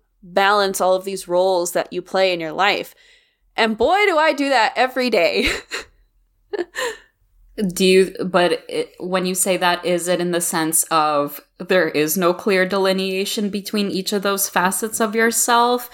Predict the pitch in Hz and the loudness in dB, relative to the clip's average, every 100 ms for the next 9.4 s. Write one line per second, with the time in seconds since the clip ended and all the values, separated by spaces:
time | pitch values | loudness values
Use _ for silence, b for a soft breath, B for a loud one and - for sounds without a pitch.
0 | B B - 185 180 170 151 156 147 180 | B B 0 2 4 2 2 2 2 2
1 | 202 190 196 190 208 208 208 220 208 208 | -2 0 0 0 -2 -2 -2 -2 -2 -4
2 | 220 202 202 185 175 156 170 170 170 160 | -2 0 0 -2 0 0 -2 -2 -2 -2
3 | 156 151 151 175 208 208 202 214 208 214 | -2 0 0 0 -2 -4 -2 -4 -4 -2
4 | 208 208 - 214 226 214 240 220 226 220 | -2 -2 -2 -2 -2 -2 -2 0 0 -2
5 | 214 214 220 226 226 233 240 B B B | -2 -2 2 2 2 -4 -8 B B B
6 | 202 190 170 - _ _ _ _ _ _ | -10 0 0 0 _ _ _ _ _ _
7 | _ - 190 - _ 208 214 208 214 226 | _ -2 -2 -2 _ -2 2 2 4 2
8 | 214 214 208 196 190 185 175 - 180 180 | 0 2 0 2 4 4 4 2 2 2
9 | 180 180 185 | 2 -2 -6